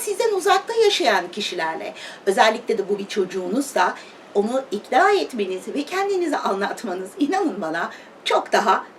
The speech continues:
kolay olacaktır sevgilerimle. Sevgili ikizler, yükseleni ve ay burcu ikizler olanlar. Bir kere sizler uzun zamandır devam eden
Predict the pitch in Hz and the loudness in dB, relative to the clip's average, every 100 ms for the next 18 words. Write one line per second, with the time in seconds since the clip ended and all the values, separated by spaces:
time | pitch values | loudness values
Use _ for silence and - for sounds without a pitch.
0 | - 208 185 170 175 180 165 - 185 175 | -2 2 2 2 0 -2 -2 -2 -2 -4
1 | - - - 226 202 202 185 185 180 180 | -6 -6 2 4 4 4 4 2 -2 -4
2 | - - - - - - - - 359 359 | -6 -16 -20 -20 -20 -20 -6 2 4 4
3 | 349 339 - 302 240 233 220 220 262 277 | 0 0 -2 -2 0 4 6 4 2 -2
4 | 208 - 214 247 233 190 - 294 220 196 | -4 0 0 2 -2 -2 0 0 0 0
5 | 196 415 453 381 - 214 196 196 277 - | 2 2 2 0 -6 -6 0 0 0 -4
6 | 185 170 180 262 - - - - - - | -4 -2 -2 -2 -4 -10 -18 -18 -12 -4
7 | 466 539 508 508 381 403 381 392 320 381 | 0 4 4 2 2 6 6 4 0 -2
8 | 294 403 480 359 226 214 208 208 202 196 | 4 4 6 4 2 2 2 2 0 2
9 | 175 180 214 170 160 175 | 2 2 0 -2 -4 -4